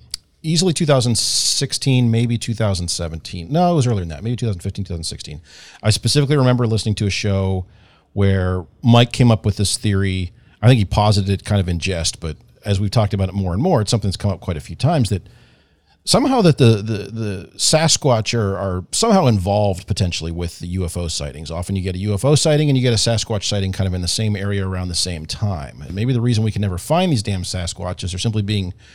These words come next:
used as, as enforcers or muscle for the, uh, the gray aliens who don't have a whole lot of physical capability behind them. So,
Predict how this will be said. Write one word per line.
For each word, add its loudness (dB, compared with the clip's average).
used 2
as, -2
as 0
enforcers 2
or -4
muscle -2
for -4
the, -2
uh, -4
the -4
gray -2
aliens -4
who -6
don't 0
have 0
a -4
whole 0
lot -4
of -12
physical 0
capability -4
behind -10
them. -16
So, -8